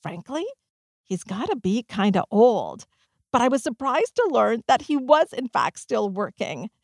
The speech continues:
So I filled out a form asking for more info. I had no idea where it would lead. Well, it turns out it led me to a hotel lobby to meet Bob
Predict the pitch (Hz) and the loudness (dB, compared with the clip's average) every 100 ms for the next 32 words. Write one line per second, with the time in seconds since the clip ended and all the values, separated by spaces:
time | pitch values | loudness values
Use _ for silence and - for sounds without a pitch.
0 | _ _ - 294 254 254 285 294 349 381 | _ _ -2 4 4 4 2 2 0 -6
1 | 440 - 208 196 202 - 175 165 - 220 | -6 -2 0 0 -2 -6 -10 -12 -8 -6
2 | 214 202 180 190 - 180 160 - 127 82 | -2 -2 -2 -2 -4 -6 -6 -4 -4 -4
3 | - _ - 294 330 480 370 285 269 240 | -8 _ -6 -4 -4 -8 0 4 6 4
4 | 196 165 175 120 170 196 175 170 185 190 | 2 -2 -6 -6 -4 -4 -4 -6 -6 -6
5 | 170 147 - _ _ _ _ _ _ _ | -8 -12 -16 _ _ _ _ _ _ _
6 | _ 247 277 262 - - 381 311 - 240 | _ 4 6 4 -2 -4 -2 -4 -2 0
7 | 170 202 254 _ _ _ 262 240 220 247 | 0 -2 -10 _ _ _ 0 0 0 0
8 | 302 - 190 170 247 _ _ 269 202 196 | -2 -2 -2 -4 -10 _ _ 2 4 4
9 | 226 285 - 339 330 269 202 185 185 202 | 0 -2 -2 -2 2 4 4 4 0 -4
10 | - _ _ - 208 202 247 - 196 - | -8 _ _ 0 2 4 2 -2 -6 0
11 | 196 196 | 2 2